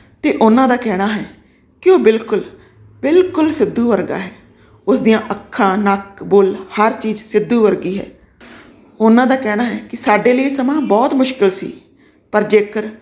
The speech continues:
ਪਰ ਜੇਕਰ ਪ੍ਰਮਾਤਮਾ ਨੇ ਹੁਣ ਖੁਸ਼ੀ ਸਾਡੀ ਝੋਲੀ ਪਾਈ ਹੈ,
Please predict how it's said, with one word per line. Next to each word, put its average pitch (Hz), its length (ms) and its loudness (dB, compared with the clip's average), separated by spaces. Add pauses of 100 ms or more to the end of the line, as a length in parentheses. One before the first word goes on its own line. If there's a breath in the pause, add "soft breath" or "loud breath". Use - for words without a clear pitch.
(140)
ਪਰ 220 80 -6
ਜੇਕਰ 214 320 0
ਪ੍ਰਮਾਤਮਾ 226 580 0
ਨੇ 208 180 -2 (120)
ਹੁਣ 233 100 0
ਖੁਸ਼ੀ 233 320 -4
ਸਾਡੀ 214 280 0
ਝੋਲੀ 214 300 2
ਪਾਈ 190 360 0
ਹੈ, 190 80 -6